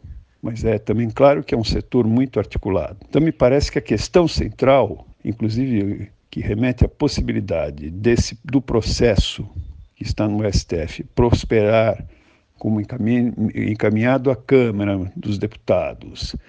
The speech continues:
e, eventualmente, a instalação do impeachment,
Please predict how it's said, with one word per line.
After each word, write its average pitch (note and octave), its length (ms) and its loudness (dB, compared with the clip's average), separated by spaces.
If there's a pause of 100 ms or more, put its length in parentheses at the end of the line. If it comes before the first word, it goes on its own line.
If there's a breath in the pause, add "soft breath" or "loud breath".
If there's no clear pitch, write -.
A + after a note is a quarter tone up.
(220 soft breath)
e, A#2 80 2
eventualmente, G#2+ 1200 0
a A2+ 120 -4
instalação F#2+ 580 -2
do G2 240 -8
impeachment, F#2+ 680 0